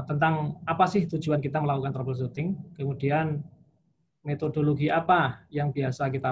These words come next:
pakai untuk membantu kita dalam melakukan troubleshooting. Nanti juga akan saya sampaikan, eh, mengenai studi kasus troubleshooting instrumentasi di Pupuk Kaltim yang mungkin juga ditemui di plan lainnya.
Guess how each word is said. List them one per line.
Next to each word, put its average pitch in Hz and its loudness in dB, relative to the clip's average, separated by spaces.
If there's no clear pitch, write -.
pakai 160 -2
untuk 147 -2
membantu 135 0
kita 139 2
dalam 131 0
melakukan 135 -2
troubleshooting. 131 -2
Nanti 147 -2
juga 143 2
akan 147 0
saya 139 2
sampaikan, 156 0
eh, 139 0
mengenai 143 2
studi 135 -2
kasus 135 -4
troubleshooting 135 -4
instrumentasi 131 -4
di 147 -2
Pupuk 131 -4
Kaltim 147 -4
yang 135 -2
mungkin 151 -4
juga 151 2
ditemui 151 0
di 127 -2
plan 139 0
lainnya. 123 -4